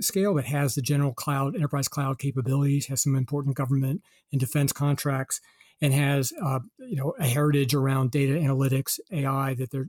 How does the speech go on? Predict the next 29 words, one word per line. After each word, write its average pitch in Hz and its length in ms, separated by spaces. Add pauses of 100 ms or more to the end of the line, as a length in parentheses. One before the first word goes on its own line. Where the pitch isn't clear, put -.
that 139 140
they're 135 80
leveraging 131 540
in 127 40
a 127 60
relationship 135 480 (460)
with 135 100
nvidia. 131 500 (680)
Uh, 147 140
I 156 140
B 147 180
M's 147 220
rela-, 147 380
uh, 143 240
ownership 151 440
of 135 320
Red 156 200
Hat 143 200
gives 131 200
them 147 240 (140)
an 151 120
angle. 131 400
Uh, 135 160 (100)
we 147 140
saw 143 420
a - 60
few 151 220
months 139 180
back 135 300